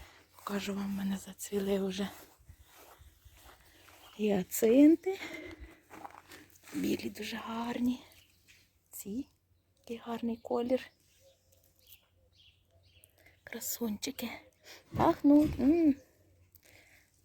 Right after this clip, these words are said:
Можна вже буде порозсаджувати. Або просто залишити тут якийсь один колір, а ці позабирати. Ось така от краса в мене тут позацвітала.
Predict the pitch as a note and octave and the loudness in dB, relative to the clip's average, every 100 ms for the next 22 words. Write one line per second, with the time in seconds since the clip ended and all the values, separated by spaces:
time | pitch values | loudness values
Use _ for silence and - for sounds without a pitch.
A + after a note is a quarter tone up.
0 | _ - _ - G3+ G3 G3+ G#3 G3+ G3 | _ -20 _ -12 -8 -6 -6 -6 -4 -4
1 | - G#3 - - - F#3 F#3 G3+ G3 G3 | -2 -4 -2 -2 0 -2 -2 -6 -8 -8
2 | - B3 D4 - A#3+ - G#3 G#3+ C4 - | -2 0 2 2 0 2 4 6 4 2
3 | - - G3 - - A3 G3 G#3+ G#3+ F#4+ | -8 -10 -14 -14 -10 -6 -4 -4 0 4
4 | D4 G3 G#3 - A#3+ - _ _ - - | 4 2 -2 -6 -6 -8 _ _ -20 -20
5 | - - _ _ - - A3 A3+ G#3+ G3 | -20 -20 _ _ -10 -6 2 2 2 -2
6 | - - - - - - _ _ - - | -8 -14 -16 -20 -20 -20 _ _ -20 -20
7 | - - - - - - _ _ - - | -20 -18 -18 -20 -20 -20 _ _ -18 -16
8 | - - G#3 G#3+ - - - B3 - - | -16 -14 -10 -10 -12 -4 0 2 0 -2
9 | F#3 G3+ G3+ A3 - A#3+ - - - - | -2 0 0 -2 -4 -6 -6 -14 -18 -20
10 | _ - - - - - - - A#3+ - | _ -20 -20 -20 -20 -20 -14 -12 -10 -8
11 | - B3 - A#3 A3+ A#3 A#3 | -4 -4 -4 -4 -2 0 0